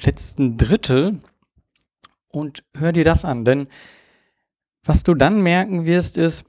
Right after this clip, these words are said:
hm, wir sprechen da über ganz andere Sachen, als man das normalerweise erwartet. Und dann wirst du auch verstehen wollen, warum, was, wie sind wir dorthin gekommen? Denn dieser Podcast ist so ein bisschen aufgebaut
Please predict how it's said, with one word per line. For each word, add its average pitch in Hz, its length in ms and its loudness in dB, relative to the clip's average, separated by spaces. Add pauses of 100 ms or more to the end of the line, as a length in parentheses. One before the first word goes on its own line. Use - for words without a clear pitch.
hm, 135 260 -2
wir 117 160 2
sprechen - 520 -2
da 165 300 0
über 139 480 0 (300)
ganz 147 320 -6
andere 135 320 -2
Sachen, 139 440 -6
als 143 300 -8
man 127 400 -6 (420)
das - 220 -2
normalerweise 135 640 0
erwartet. 117 840 0 (800)
Und 123 160 -4
dann 175 300 2
wirst 165 260 -2
du 160 300 -4 (160)
auch 139 260 -2
verstehen 160 720 0
wollen, 135 340 2
warum, 123 640 0 (120)
was, - 680 -4 (100)
wie 165 280 0
sind 180 220 2
wir 151 100 0
dorthin 135 420 0
gekommen? 113 460 -2 (880)
Denn 151 240 2
dieser 233 240 2
Podcast - 540 -2
ist 135 140 -6
so 156 40 -4
ein 131 120 -4
bisschen 156 440 -6
aufgebaut 117 1160 0